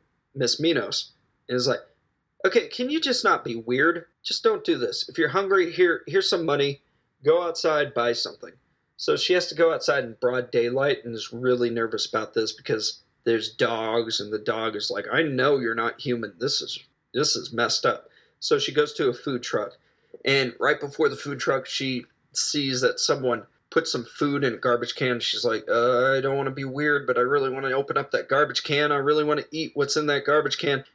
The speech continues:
She looks at the food truck, and she's like, "Ah, I got money. I can eat like a hum-, I can eat like a king." So the food truck is a fish truck, which is bizarre.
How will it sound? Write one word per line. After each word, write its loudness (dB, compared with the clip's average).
She -4
looks 0
at 2
the -6
food -2
truck, 0
and -14
she's -6
like, -8
"Ah, 2
I 2
got -2
money. -2
I 2
can -2
eat -8
like 0
a -8
hum-, -2
I 4
can -4
eat -2
like 2
a 0
king." 0
So 2
the -2
food 0
truck -2
is 0
a -2
fish 0
truck, -8
which 2
is 0
bizarre. 4